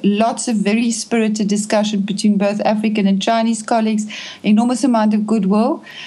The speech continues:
and a, a collective, um, uh, realization that, that we need to do something about,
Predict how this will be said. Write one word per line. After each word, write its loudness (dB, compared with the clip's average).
and 2
a, 0
a -2
collective, 0
um, 2
uh, -2
realization 2
that, -2
that -2
we 4
need 2
to -2
do 0
something 0
about, -2